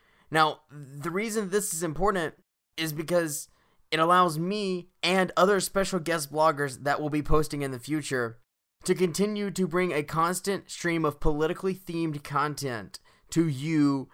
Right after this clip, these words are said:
and your friends and whoever else you want to see this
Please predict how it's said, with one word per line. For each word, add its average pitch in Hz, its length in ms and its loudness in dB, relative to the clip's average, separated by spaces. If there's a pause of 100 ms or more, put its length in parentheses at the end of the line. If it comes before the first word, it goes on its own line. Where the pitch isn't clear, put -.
(200)
and 127 260 -6
your 147 200 0
friends 127 680 -4
and 123 180 -6
whoever 135 340 0
else 123 360 -2
you 123 160 -8
want 117 540 -4
to 117 200 -10
see 156 260 -4
this 117 340 -8